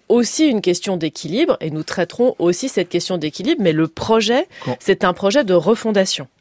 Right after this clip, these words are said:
Speaker 2: Quand vous dites juste que la loi n'est pas encore écrite, ça signifie que, par exemple, les régimes spéciaux qui mobilisent notamment les personnels de la R A T P et de la S N C F, ils sont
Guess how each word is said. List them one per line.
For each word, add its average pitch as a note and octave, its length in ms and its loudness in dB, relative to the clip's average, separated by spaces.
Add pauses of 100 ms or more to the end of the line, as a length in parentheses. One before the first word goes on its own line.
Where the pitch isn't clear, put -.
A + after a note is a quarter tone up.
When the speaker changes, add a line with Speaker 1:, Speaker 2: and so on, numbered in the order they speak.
Speaker 2:
Quand C3+ 80 0
vous B2 160 0
dites C3+ 240 -2
juste A#2+ 200 -4
que A2+ 80 2
la A2 100 2
loi B2+ 220 2
n'est C3 120 -2
pas A#2 140 0
encore A2+ 320 2
écrite, E3+ 300 -2
ça C#3 120 -2
signifie C3+ 320 -4
que, - 80 -14
par A#2 140 0
exemple, A2+ 300 -2
les A2+ 120 4
régimes C3+ 440 0
spéciaux A#2+ 680 0
qui F#2+ 280 -2
mobilisent G#2 380 2
notamment A2+ 400 2
les G2+ 120 0
personnels G#2+ 480 0
de F#2+ 80 2
la F2 380 2
R F#2+ 80 0
A G2+ 40 0
T G2 140 -6
P G2+ 160 -2
et F#2 40 0
de F2 40 -4
la F2 100 2
S F2 160 -2
N F2+ 100 0
C A#2 300 0
F, - 200 -10
ils G#2 80 -4
sont A#2 160 -2